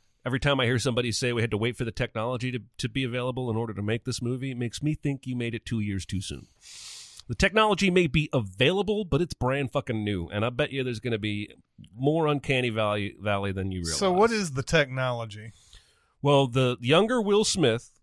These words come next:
Speaker 1: who is in the beginning of the movie at least, chasing down the older Will Smith to kill him, is entirely C G.
Speaker 2: Mm-hmm.
Speaker 1: It's not,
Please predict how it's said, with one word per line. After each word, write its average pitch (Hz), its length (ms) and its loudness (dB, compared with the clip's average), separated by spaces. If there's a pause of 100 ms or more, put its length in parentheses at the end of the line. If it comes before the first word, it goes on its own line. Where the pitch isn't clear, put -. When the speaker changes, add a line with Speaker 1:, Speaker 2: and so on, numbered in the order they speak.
(100)
Speaker 1:
who 120 200 0
is 117 260 -4
in 120 80 -4
the 113 60 -2
beginning 117 340 2
of 107 60 -2
the 104 60 -6
movie 98 220 -4
at 98 120 -10
least, 95 300 -8
chasing 123 320 -2
down 113 200 -2
the 107 100 0
older 123 260 0
Will 92 200 -6
Smith 95 280 -6
to 95 80 -10
kill 143 240 -6
him, 92 280 -4
is 107 200 -6
entirely 147 760 -8
C 117 280 -6
G. 95 280 -8 (200)
Speaker 2:
Mm-hmm. 147 360 -4
Speaker 1:
It's 113 200 -4
not, 117 400 4